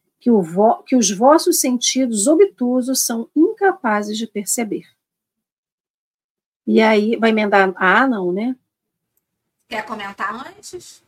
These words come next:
Speaker 1: Não. Assim, como o Henrique falou, né? Nós somos limitados pela matéria. Nós, espíritos, que agora estamos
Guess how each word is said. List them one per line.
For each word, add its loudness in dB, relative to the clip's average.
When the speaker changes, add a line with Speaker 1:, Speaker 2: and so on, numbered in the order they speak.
Speaker 1:
Não. 2
Assim, 6
como 6
o 6
Henrique 2
falou, 0
né? -4
Nós 2
somos 0
limitados -2
pela -2
matéria. 2
Nós, 2
espíritos, 0
que 0
agora 2
estamos -2